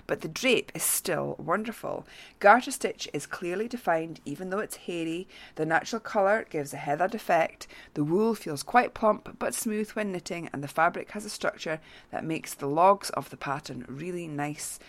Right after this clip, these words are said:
and defined with sharp edges." Del B, of course, doing a, um, log cabin,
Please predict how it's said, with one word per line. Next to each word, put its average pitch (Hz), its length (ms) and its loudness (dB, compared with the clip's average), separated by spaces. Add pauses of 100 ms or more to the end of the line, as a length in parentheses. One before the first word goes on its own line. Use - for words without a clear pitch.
(260)
and 147 140 -6
defined 143 720 -4
with 139 160 -12
sharp - 340 -4
edges." 127 600 -6
Del 135 180 -2
B, 139 420 -10
of - 120 -18
course, 127 300 -8
doing 127 380 -10
a, 123 280 -10 (640)
um, 131 400 -12 (640)
log 135 320 -8
cabin, 139 480 -6